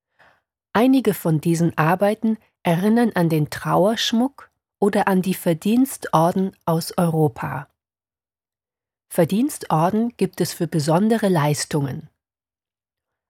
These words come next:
Andere Schmuckstücke geben Hinweise auf die problematische Geschichte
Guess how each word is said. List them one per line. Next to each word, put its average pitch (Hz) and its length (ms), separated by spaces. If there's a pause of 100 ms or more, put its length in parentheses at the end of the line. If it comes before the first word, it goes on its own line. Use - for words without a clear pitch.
(200)
Andere 226 400
Schmuckstücke 202 840 (280)
geben 185 240
Hinweise 165 760
auf 156 200
die 165 120
problematische 165 920
Geschichte - 720